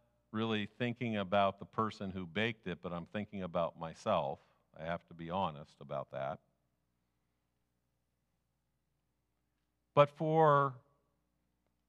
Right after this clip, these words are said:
those, um, Jews and early Christians that were following kosher law,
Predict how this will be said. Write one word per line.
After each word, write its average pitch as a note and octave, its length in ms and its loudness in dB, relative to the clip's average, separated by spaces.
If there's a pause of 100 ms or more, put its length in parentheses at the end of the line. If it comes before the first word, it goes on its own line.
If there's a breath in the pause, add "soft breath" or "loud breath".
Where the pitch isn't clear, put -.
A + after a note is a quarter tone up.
(160)
those, D#3 760 4 (180)
um, G#2+ 440 2 (160)
Jews E3+ 340 -2
and C#3+ 100 -4
early D3 240 -2
Christians G2+ 720 -6
that A2 260 2 (920)
were A2 160 0 (240)
following D3 580 2
kosher G2+ 480 -6
law, D#2+ 580 -2